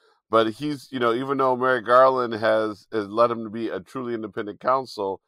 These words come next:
I think Garland knew what he, knew who he was hiring. And Jack Smith, every day we hear he's subpoenaing this person, subpoenaing that person.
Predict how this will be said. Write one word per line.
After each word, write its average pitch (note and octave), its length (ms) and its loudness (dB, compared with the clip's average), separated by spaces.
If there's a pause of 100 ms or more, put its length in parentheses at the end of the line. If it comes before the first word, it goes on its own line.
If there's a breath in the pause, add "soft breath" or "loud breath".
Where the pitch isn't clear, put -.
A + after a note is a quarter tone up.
(340)
I A2+ 120 6
think A2+ 180 -4
Garland A2+ 360 2
knew A#2+ 100 -6
what A2+ 140 -4
he, G#2+ 180 -8 (160)
knew A#2+ 380 -8
who A2+ 80 -10
he A2 80 -6
was G2+ 180 -8
hiring. G#2 580 0 (460)
And G#2 320 0
Jack B2+ 300 4
Smith, C3+ 440 -4
every A#2+ 280 0
day B2+ 220 0
we A#2+ 200 -6
hear A#2 200 -4
he's A2+ 200 -6
subpoenaing A#2 480 -8
this B2 160 -6
person, B2 380 -6
subpoenaing G#2 460 -8
that A2+ 200 -2
person. A#2+ 460 -8